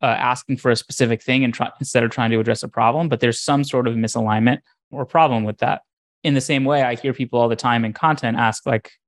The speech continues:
"How do I get buy-in for content? How do I," sometimes they'll ask it as, "How do you do your content reporting or attribution?" And all of those questions, I think, are the same, which is,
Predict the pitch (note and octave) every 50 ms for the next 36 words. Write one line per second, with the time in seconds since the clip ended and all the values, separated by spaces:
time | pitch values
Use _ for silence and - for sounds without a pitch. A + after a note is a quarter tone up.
0 | _ _ _ _ _ _ _ _ - - - D#3 E3 E3+ E3 D#3 B2+ B2+ C3+ C#3
1 | C#3 C#3 C#3 C3+ B2+ - A#2+ - C3+ C3+ B2+ A#2+ - B2 - - D3 - C#3+ C#3
2 | C3+ C3+ C3 B2+ B2 A#2+ A#2+ A#2+ A#2 A#2+ A#2 _ - - - C#3+ C#3+ C#3+ C#3 C3+
3 | B2+ C3+ B2 B2 A#2+ A#2+ A#2 A#2+ A#2+ - - A#2+ A#2+ A2+ A2+ - - A#2+ A#2 A#2
4 | - D3+ C#3+ B2+ A#2+ A#2+ A2+ A2 G#2+ - - A#2+ A2 - A#2 - A2 A#2 - -
5 | C3 B2 A#2+ A#2 A#2+ A#2 A#2+ A2 - - A#2 A2 A#2 A#2+ B2+ - F#3 F#3 G3 G3
6 | F#3+ F#3+ A3 _ _ _ _ - C3+ A#2+ A#2 A2+ A2+ A2 A2 A2 A2 - - _
7 | _ _ _ - C#3+ D3+ E3 D#3 C#3+ C3+ B2 A#2 - B2 A#2+ - - C3+ A#2 A#2
8 | A2+ - A#2+ A#2 A2 A#2 A2 A2+ A2 - F#3+ F#3 D3+ A#2+ A2+ A2+ A#2 B2 - B2+
9 | - - A#2 A2 A2 A2 A2 -